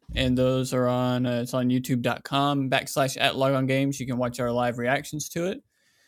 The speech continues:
Um, <clears throat> but we're gonna go over, n-, not over everything, but over the big points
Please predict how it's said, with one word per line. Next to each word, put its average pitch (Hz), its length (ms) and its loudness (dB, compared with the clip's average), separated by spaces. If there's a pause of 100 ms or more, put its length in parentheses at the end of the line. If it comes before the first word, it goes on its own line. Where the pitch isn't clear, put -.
(320)
Um, 120 560 0 (300)
<clears throat> 156 440 0 (240)
but 151 220 4
we're 175 180 4
gonna 185 160 0
go 180 160 4
over, 170 260 0
n-, 165 220 0
not 175 280 2
over 160 240 4
everything, 165 440 2
but 147 120 6
over 139 180 4
the 127 100 2
big 135 260 2
points 143 520 -2